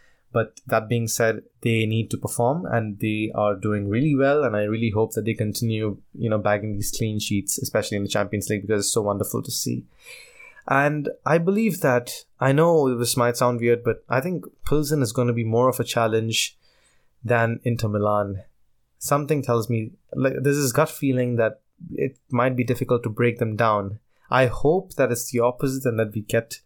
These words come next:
the goals flowing from a very early stage and make them beg for mercy, but they are a team that loves, loves, loves to defend in packed spaces and loves to pack the box with players, and their midfield congests lanes,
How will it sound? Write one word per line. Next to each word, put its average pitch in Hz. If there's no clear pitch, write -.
the 123
goals 117
flowing 143
from 117
a 117
very 117
early 117
stage 117
and 104
make 107
them 101
beg 113
for 113
mercy, 107
but -
they 123
are 120
a 123
team 147
that 113
loves, 135
loves, 127
loves 120
to 127
defend 117
in 104
packed -
spaces 123
and 113
loves 120
to 117
pack 127
the 113
box 120
with -
players, 120
and 110
their 127
midfield 135
congests 127
lanes, 135